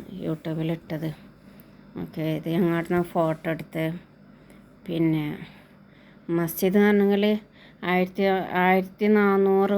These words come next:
വർഷങ്ങൾക്ക് മുന്നേ മണ്ണ് കൊണ്ടുണ്ടാക്കിയ പള്ളിയാണ്. കിണറുണ്ട്. പള്ളിയുടെ പേര് അൽ ബിദിയ ഫുജൈറ ദിബ്ബയിലാണ്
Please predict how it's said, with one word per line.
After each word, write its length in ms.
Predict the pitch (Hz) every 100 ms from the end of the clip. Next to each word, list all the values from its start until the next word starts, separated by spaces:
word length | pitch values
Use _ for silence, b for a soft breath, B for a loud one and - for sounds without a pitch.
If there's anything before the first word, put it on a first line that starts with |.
| 202
വർഷങ്ങൾക്ക് 760 | 190 185 185 185 185 185 196 190
മുന്നേ 340 | 185 175 175 185 185
മണ്ണ് 320 | 185 170 180 190
കൊണ്ടുണ്ടാക്കിയ 760 | 180 175 180 170 165 160 170 170 175
പള്ളിയാണ്. 600 | 165 160 165 165 156 156 B B B B -
കിണറുണ്ട്. 600 | 175 165 165 180 170 165 170
പള്ളിയുടെ 420 | 175 165 170 170 180 190
പേര് 360 | 180 170 170 170 165
അൽ 100 | 170 170
ബിദിയ 420 | 175 170 170 170 170 165
ഫുജൈറ 500 | 170 170 165 170 170 165
ദിബ്ബയിലാണ് 640 | 170 185 175 185 170 156